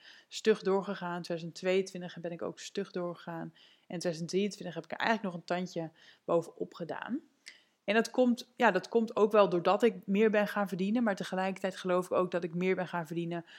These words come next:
doordat ik beleg. Omdat ik me, ja, zoveel bewuster ben van wat je met geld kan doen. En dat ik ook echt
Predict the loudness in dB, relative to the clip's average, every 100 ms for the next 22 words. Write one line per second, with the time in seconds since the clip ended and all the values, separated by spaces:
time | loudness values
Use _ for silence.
0 | -20 _ 0 4 4 4 -2 2 4 4
1 | 2 -6 -12 -6 -2 -2 -4 -4 -4 -4
2 | -8 -20 _ _ -2 -2 4 6 6 4
3 | 2 2 4 2 4 4 4 2 0 0
4 | 0 0 -6 -6 -2 -2 -2 -6 -2 0
5 | 0 0 0 0 2 -2 -2 -6 -8 -10